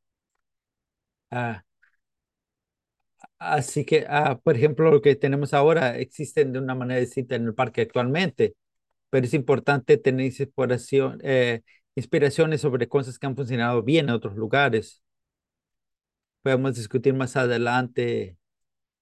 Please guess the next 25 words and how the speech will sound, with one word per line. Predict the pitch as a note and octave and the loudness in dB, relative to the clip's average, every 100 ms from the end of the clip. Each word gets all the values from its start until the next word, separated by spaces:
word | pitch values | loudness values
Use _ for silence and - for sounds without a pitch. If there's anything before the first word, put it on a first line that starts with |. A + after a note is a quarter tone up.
| - | -4
ah, | B2 A#2+ A#2+ A2+ - | 0 2 2 -2 0
qué | C#3 | 0
cosa, | - C#3+ C3 - | 2 0 0 -2
qué | - | 0
opciones | D#3 - E3+ E3 C#3+ | 0 0 -4 -4 -4
tendríamos | C#3 B2+ C#3+ C#3+ B2+ B2 | -6 0 2 2 -2 -6
realísticamente | B2 B2 B2 - B2+ A2+ A#2+ A2+ A2 G2+ | -2 -2 -2 -6 -6 -4 -4 -2 -2 -2
más | F#2+ B2 B2+ | -2 -4 0
adelante | A#2 A#2 A2+ | 0 0 -2
en | A2+ | -4
la | G#2+ | -4
conversación. | G#2 G#2+ - F#2+ G#2 G2 - _ _ _ _ _ _ _ _ _ _ _ _ | -4 -6 -6 -6 -6 -8 -16 _ _ _ _ _ _ _ _ _ _ _ _
Ahora, | C3 D#3+ | 0 0
otra | C3 D3 | 2 2
cosa | D3+ C#3+ D#3+ | 2 2 0
importante | C3+ C3+ - C#3+ D3 | 2 0 2 0 0
para | B2+ C3 | 2 2
tomar | B2+ B2+ B2+ B2+ | 2 0 2 0
en | B2+ | -2
cuenta | - C3+ B2 C3 | -2 -2 -2 -6
es | A#2+ | -4
el | B2 A#2 | -4 -4
entender | A2+ B2 A#2 B2+ C3 A#2 _ _ _ _ _ | -4 -6 -2 -2 -2 -4 _ _ _ _ _
la, | - B2+ C3 - | -2 0 0 -4
la, | C3+ C3+ C3 B2+ B2+ | 0 2 2 2 -2